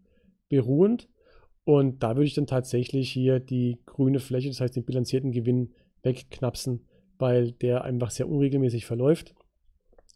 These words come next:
Und dann bleiben hier drei faire Werte übrig. Und die sind auch relativ harmonisch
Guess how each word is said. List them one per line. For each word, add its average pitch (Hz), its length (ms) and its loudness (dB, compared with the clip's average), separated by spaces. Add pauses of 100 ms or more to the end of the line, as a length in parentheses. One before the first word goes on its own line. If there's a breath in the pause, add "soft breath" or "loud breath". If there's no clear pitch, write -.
Und 120 100 0
dann 120 160 0
bleiben 117 340 2
hier 117 220 2
drei 113 300 -2
faire 117 340 0
Werte 117 240 0
übrig. 143 480 2 (560 soft breath)
Und 131 340 2
die 127 420 2 (220 soft breath)
sind 143 260 -2
auch 135 220 2 (140)
relativ 143 800 2
harmonisch 131 680 2